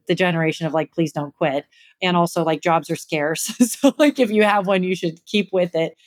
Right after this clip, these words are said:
And I wish I had had, like, a little bit more of a, maybe this generational, like, the generation that's coming up, approach to it, which is just, "I value my happiness. I value my time. I value myself, and I'm gonna stick up for it, man."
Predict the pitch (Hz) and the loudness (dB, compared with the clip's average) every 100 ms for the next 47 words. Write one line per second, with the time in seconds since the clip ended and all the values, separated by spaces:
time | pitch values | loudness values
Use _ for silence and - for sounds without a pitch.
0 | _ _ - 226 233 269 359 262 226 202 | _ _ -2 0 2 0 2 2 0 0
1 | 190 208 208 190 190 202 196 - 180 175 | 0 2 0 2 2 2 0 0 2 4
2 | 175 165 165 165 180 165 185 226 - 226 | 2 2 0 0 0 2 0 -2 0 0
3 | 226 226 226 - 233 226 190 170 180 180 | 2 2 2 0 2 4 2 0 0 0
4 | 180 170 165 170 156 - 180 170 160 196 | 2 0 0 -2 -2 -2 -2 0 2 0
5 | - _ _ _ - 185 262 277 - - | -2 _ _ _ -8 -2 0 0 0 0
6 | 165 151 185 214 185 208 - - 202 165 | 0 2 -2 -2 -4 -4 -4 -2 -2 0
7 | 170 180 202 220 226 226 233 269 - _ | 2 2 2 4 6 4 0 -2 -6 _
8 | - 156 - 156 170 254 - 196 185 160 | -4 -4 -2 -2 0 -2 -4 -4 -2 0
9 | 147 190 220 233 277 262 156 147 160 180 | 0 2 2 2 0 -4 -6 -4 -4 -4
10 | 185 170 165 190 208 240 - 147 175 175 | -4 0 0 0 -2 -2 -2 -4 -2 0
11 | 202 226 247 254 453 466 208 170 165 175 | 0 0 -2 0 -2 -2 -2 0 0 0
12 | 269 | 0